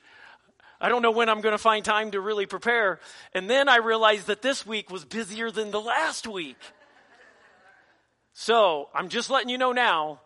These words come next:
this is a B sermon. No, I'm joking. I'm joking. I, I, I wouldn't, I wouldn't do that to you. I wouldn't do that to you.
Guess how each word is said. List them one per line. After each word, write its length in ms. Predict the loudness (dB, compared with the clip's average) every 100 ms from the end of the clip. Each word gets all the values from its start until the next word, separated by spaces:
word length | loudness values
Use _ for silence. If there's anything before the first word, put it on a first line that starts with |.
| -12
this 180 | -10 -8
is 120 | -8
a 60 |
B 300 | -8 -6 -8
sermon. 500 | -6 -6 -6 -10 -16 _ _ _ _ _ _ -10
No, 200 | -6 -4
I'm 180 | -6 -8
joking. 260 | -10 -10 -16 -20 -20 -20 -20 -20 -20 -14 4
I'm 240 | 4 4
joking. 480 | 4 2 2 0 4
I, 160 | 2 2 4
I, 100 | 4 4
I 100 | 4
wouldn't, 300 | 4 2 0 4
I 80 | 6
wouldn't 280 | 6 0
do 120 | 0 4
that 220 | 4 2
to 100 | -8
you. 280 | -6 -8 -10 _ -20 -20 -20 -20 -10
I 60 | -6
wouldn't 240 | -6 -6
do 80 | -6
that 180 | -8 -10
to 80 | -16
you. 220 | -16